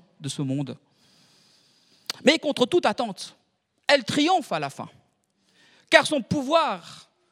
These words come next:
son identité est en Dieu et en lui seul. Et comme si, comme Dieu est tout-puissant, comme Dieu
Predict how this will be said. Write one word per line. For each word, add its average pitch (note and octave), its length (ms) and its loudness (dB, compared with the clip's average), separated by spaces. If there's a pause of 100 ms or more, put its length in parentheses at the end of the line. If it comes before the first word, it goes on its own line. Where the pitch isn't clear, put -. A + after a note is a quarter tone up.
(160)
son A#3+ 280 -2
identité C#4 560 -2
est A#3+ 120 -6
en G3+ 100 -4
Dieu A3+ 220 0 (920)
et G#3 240 4
en F#3 120 0
lui F3+ 180 -2
seul. E3+ 500 -4 (1300)
Et A3+ 120 4
comme D#4+ 200 4
si, - 340 -12
comme D4 220 4
Dieu A3 200 0
est C4+ 120 -2
tout-puissant, B3 500 0 (800)
comme B3+ 220 2
Dieu A3+ 180 0